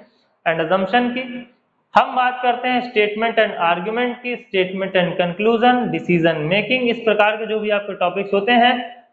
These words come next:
वो आपको यहाँ पे देखने को नहीं मिलते हैं। तो उन topics से related जिनके भी दिमाग में phobia बैठा हुआ है वो लोग इस चीज को बिल्कुल बाहर निकाल दीजिए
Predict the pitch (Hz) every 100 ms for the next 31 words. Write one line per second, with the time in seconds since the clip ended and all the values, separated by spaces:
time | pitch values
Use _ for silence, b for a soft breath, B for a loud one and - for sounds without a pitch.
0 | _ 202 285 285 277 269 233 214 220 220
1 | 196 185 190 190 247 214 165 160 196 233
2 | 226 226 240 247 254 208 190 180 175 196
3 | - 180 185 185 170 208 220 277 247 202
4 | 202 214 214 214 214 214 208 208 185 196
5 | 190 175 196 226 226 214 202 - - _
6 | _ _ _ - 208 240 247 233 - 214
7 | - 202 202 226 311 302 - - - 175
8 | 175 247 247 240 240 233 233 214 196 202
9 | 196